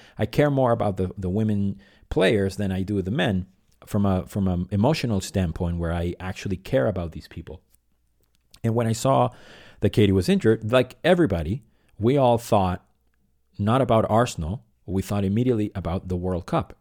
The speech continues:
and how we wanted her to be fit and how we need her to be healthy.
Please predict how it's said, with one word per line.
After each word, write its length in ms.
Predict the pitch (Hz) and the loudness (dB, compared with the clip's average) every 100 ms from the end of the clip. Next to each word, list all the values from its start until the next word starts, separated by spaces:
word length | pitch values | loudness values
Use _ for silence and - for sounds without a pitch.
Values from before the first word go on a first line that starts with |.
| _ | _
and 160 | 87 80 | -8 -6
how 200 | 85 82 | -6 -4
we 460 | 87 90 90 90 _ _ _ | -2 -2 -2 -4 _ _ _
wanted 480 | 90 85 80 80 | -6 -6 -4 -6
her 360 | 87 - 90 87 | -8 -6 -4 -4
to 180 | - 82 | -8 -8
be 120 | 78 | -8
fit 380 | - - 156 _ _ _ _ | -6 -4 -4 _ _ _ _
and 120 | 87 | -8
how 120 | 78 | -6
we 140 | 82 82 | -4 -4
need 220 | 82 80 | -4 -6
her 180 | 80 73 | -6 -8
to 180 | - 78 | -8 -10
be 240 | 76 71 | -8 -12
healthy. 480 | - 123 - - | -2 -2 -2 -10